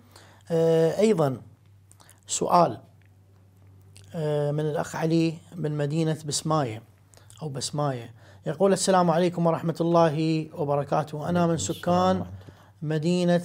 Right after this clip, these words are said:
Speaker 1: بسماية وأذهب إلى مدينة الكاظمية. هل صلاتي قصر أو تمام؟ وكذلك حكم الصيام، علمًا،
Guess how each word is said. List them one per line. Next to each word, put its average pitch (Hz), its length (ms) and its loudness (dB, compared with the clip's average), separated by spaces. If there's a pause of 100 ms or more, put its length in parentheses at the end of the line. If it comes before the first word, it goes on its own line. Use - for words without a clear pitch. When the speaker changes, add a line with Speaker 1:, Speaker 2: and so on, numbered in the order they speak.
Speaker 1:
بسماية 170 520 2
وأذهب 170 500 2
إلى 165 220 2
مدينة 170 460 -2
الكاظمية. 147 840 -2 (540)
هل 190 180 0
صلاتي 180 400 0
قصر 185 380 0
أو 156 100 0
تمام؟ 143 500 -2
وكذلك 170 800 2 (340)
حكم 202 380 -4
الصيام، 160 540 0
علمًا، 202 480 2